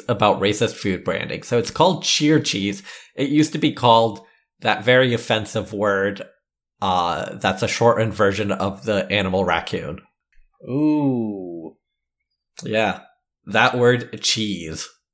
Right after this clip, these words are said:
Speaker 2: Was there a reason for it, or?
Speaker 1: <sighs> I, I would have to look into the history again.
Speaker 2: All right, well, this is a listicle, so let's just go through the listicle.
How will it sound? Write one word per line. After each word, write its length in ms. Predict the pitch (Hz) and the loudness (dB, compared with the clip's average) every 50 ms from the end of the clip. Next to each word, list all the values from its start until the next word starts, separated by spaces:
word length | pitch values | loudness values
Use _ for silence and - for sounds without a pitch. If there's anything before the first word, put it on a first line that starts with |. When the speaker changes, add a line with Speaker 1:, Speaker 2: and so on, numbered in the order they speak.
| _ _ _ | _ _ _
Speaker 2:
Was 160 | - 127 120 | -8 -6 -2
there 180 | 117 139 139 131 | 2 2 4 4
a 40 | 120 | 2
reason 340 | 107 110 123 156 208 240 247 | 2 0 -2 0 0 -2 -2
for 220 | - 302 320 339 | -2 -2 -2 2
it, 140 | 330 254 139 | 2 2 2
or? 340 | 101 92 90 90 92 _ _ _ _ _ _ _ _ _ _ - | 2 -2 -4 -8 -12 _ _ _ _ _ _ _ _ _ _ -16
Speaker 1:
<sighs> 720 | - - - - - - - - - - - - _ _ | -14 -14 -14 -14 -16 -18 -20 -20 -20 -20 -20 -20 _ _
I, 280 | - - - 120 127 120 | -16 -4 2 4 4 4
I 100 | - 117 | 6 4
would 80 | 120 | 4
have 160 | 104 117 113 - | 4 4 2 2
to 60 | 117 | 2
look 180 | 110 110 - | 2 2 2
into 160 | 113 101 95 101 | 0 -4 -4 -4
the 100 | 92 87 | -2 -2
history 440 | 104 101 - - - 104 95 92 87 | -2 -2 -2 -2 -2 0 0 0 -4
again. 420 | 87 87 92 90 95 101 101 - _ _ _ _ _ _ 131 | -4 -4 -4 -4 -4 -4 -6 -10 _ _ _ _ _ _ -2
Speaker 2:
All 80 | 135 | 0
right, 200 | 127 113 113 - | 0 0 0 2
well, 200 | 143 151 156 151 - 180 170 | 4 4 4 4 4 2 2
this 140 | 185 190 | 4 2
is 100 | 175 147 | 4 4
a 100 | 131 117 | 2 0
listicle, 480 | 104 104 110 107 - - 95 - 90 87 | 2 0 -2 -2 -2 -4 -6 -8 -4 -4
so 100 | - - | -2 -2
let's 120 | 117 117 | -2 -2
just 160 | - 107 - - | -2 -4 -2 -4
go 100 | 98 - | -4 -6
through 120 | 95 85 | -6 -10
the 60 | 82 | -8
listicle. 440 | 82 85 82 - - - - - | -8 -10 -10 -10 -12 -14 -16 -18